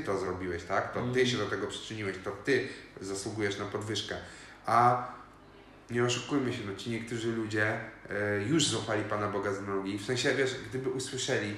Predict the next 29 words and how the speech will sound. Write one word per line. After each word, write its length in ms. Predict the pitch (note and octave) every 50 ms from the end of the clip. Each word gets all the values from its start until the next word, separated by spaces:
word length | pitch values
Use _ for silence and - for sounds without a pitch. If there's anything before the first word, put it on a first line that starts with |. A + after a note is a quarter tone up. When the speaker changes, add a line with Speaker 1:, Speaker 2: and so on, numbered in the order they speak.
| - - - -
Speaker 1:
ile 180 | A2+ A2+ A2 A2
na 100 | G#2+ A2+
przykład 320 | - - - - G2+ G#2
dostaje 540 | G#2+ G#2 - - B2 A2+ A2 A2 G#2 G#2 G#2+ - - - - - - -
naprawdę 440 | G2+ G2 G2 - A#2+ B2 B2 A#2 G#2+
profesjonalny, 960 | G2+ G2+ - - - G#2 - - G#2+ G2+ G2+ G2+ G#2+ G#2+ A2 A2 A2 A2 A2 A2 G#2+ - - - - - G2 G2 F#2+ F#2+ F#2+ F#2+ F#2+ F#2
e, 40 | F#2+
zawodnik, 540 | F#2+ G#2+ G#2 G#2+ G#2 G2+ G2 G2 G2 G2 - - - -
profesjonalny, 720 | - G2+ - - G#2+ - C#3 C#3 C#3+ B2 G#2 F#2 F2+ F2+ F2+ - - - - -
taki, 260 | - A#2+ - - - -
co 160 | - C#3+ B2+
by 160 | B2 C3 B2+
ich 180 | B2+ - - - - - - - - - - -
naprawdę 540 | A#2+ A#2+ C3+ C#3+ C#3+ C#3 C3+ C3 C3 B2+
zabrać 400 | B2 C#3 C#3 C#3+ D#3+ D#3+ - -
mu 100 | C#3+ C3+
te 100 | C3+ C#3
nogi 540 | C3+ C#3+ C#3+ C#3+ C3+ - D#3 F#3 G3 - - - - - - -
i 60 | C#3
by 120 | B2+ C#3+
ich 200 | D3 C#3+ - - D3
napierdolił 720 | C#3+ - - D3 D3 C3+ C3 C3+ C3+ C3 C3+ C3+ C3+ C3+ A2+ - - - - - - - - - -
bez 160 | A#2+ C3 -
punktu, 560 | - - C3 A#2+ G2+ - - C3 D#3 - - - - - - - - - - - - - - - - - - - -
ile 180 | C3+ C3 B2
on 120 | C3 C#3 C3
dostaje 380 | B2+ B2+ - - B2+ A#2+ A#2
za 120 | A2+ A#2 A2
walkę. 380 | A2+ A2 G#2 G2 - A2+ A#2+